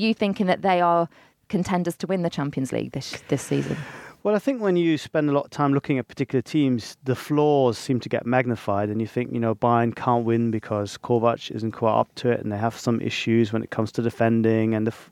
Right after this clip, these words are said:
Speaker 2: centre backs are not that ve-, very quick. But then you look around, and everyone more or less seems to be a little bit vulnerable,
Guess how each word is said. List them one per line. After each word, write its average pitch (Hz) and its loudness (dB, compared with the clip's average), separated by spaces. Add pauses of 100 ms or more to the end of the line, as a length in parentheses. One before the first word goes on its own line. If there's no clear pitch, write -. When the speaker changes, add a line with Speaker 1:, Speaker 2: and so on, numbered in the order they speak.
(100)
Speaker 2:
centre 117 -2
backs 113 0
are - -2
not 110 -2
that 113 -2
ve-, 110 -8
very 120 -2
quick. 135 -4
But 127 -4
then 165 0
you 180 0
look 175 -2
around, 139 2
and 127 -2
everyone 151 0 (320)
more 156 2
or 147 4
less 151 0
seems 135 -2
to - -6
be 120 0
a 120 2
little 147 4
bit 110 -6
vulnerable, 123 2